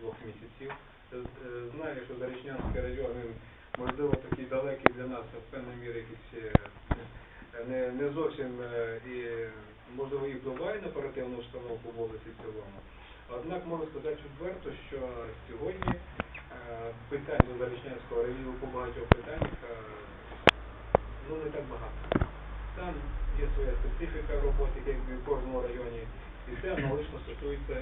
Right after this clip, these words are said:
безпосередньо і Дубенського. Е, працював на посадах, починаючи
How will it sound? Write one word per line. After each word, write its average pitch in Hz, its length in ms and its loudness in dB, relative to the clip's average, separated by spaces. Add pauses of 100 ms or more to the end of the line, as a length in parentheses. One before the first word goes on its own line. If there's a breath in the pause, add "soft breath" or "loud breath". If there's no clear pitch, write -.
(120)
безпосередньо 147 640 0 (200)
і 123 80 -2
Дубенського. 123 640 -4 (1000 loud breath)
Е, 127 80 2
працював 170 640 4
на 151 100 2
посадах, 147 520 2
починаючи 131 840 0